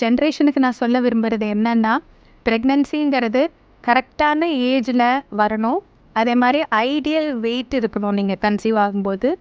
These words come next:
ஐடியல் ஹெல்த் இருக்கணும். mentally as well as physically கரெக்டான ஹெல்த்ல இருக்கணும். ஹெல்த் ஃபிட்டா இருந்து கன்சீவ் ஆனீங்கன்னா, அந்த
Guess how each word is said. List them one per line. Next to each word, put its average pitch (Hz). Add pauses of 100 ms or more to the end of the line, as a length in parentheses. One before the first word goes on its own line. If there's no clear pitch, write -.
(400)
ஐடியல் 294 (300)
ஹெல்த் 247
இருக்கணும். 214 (120)
mentally 262
as 254
well 233
as 262
physically 240 (100)
கரெக்டான 262 (120)
ஹெல்த்ல 226
இருக்கணும். 202 (100)
ஹெல்த் 240 (140)
ஃபிட்டா 330
இருந்து 262
கன்சீவ் 247
ஆனீங்கன்னா, 220 (460)
அந்த 220